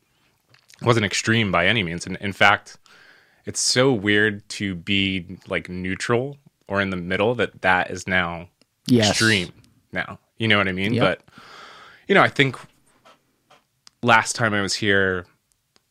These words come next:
Speaker 1: more hyped on Bitcoin, probably in terms of, like, price. But now I just, like, view it as a tool, right? Like, as this old kind of, like, paradigm melts down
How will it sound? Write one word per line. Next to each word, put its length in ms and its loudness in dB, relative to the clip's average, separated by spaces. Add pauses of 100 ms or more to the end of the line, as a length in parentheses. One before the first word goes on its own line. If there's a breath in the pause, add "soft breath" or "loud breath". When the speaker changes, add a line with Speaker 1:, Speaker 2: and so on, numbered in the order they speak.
(160)
Speaker 1:
more 160 4
hyped 260 -2
on 160 0
Bitcoin, 520 -4
probably 240 2
in 40 -2
terms 240 0
of, 60 -10
like, 160 -4
price. 580 -2 (680)
But 160 0
now 400 0
I 80 0
just, 180 -4
like, 120 -4
view 320 0
it 180 2
as 220 -6
a 180 -6 (220)
tool, 560 -4
right? 240 0
Like, 160 -4
as 100 -4
this 180 -6 (100)
old 420 0
kind 180 -2
of, 80 -6
like, 280 -6 (680 soft breath)
paradigm 640 4
melts 320 -2
down 520 -4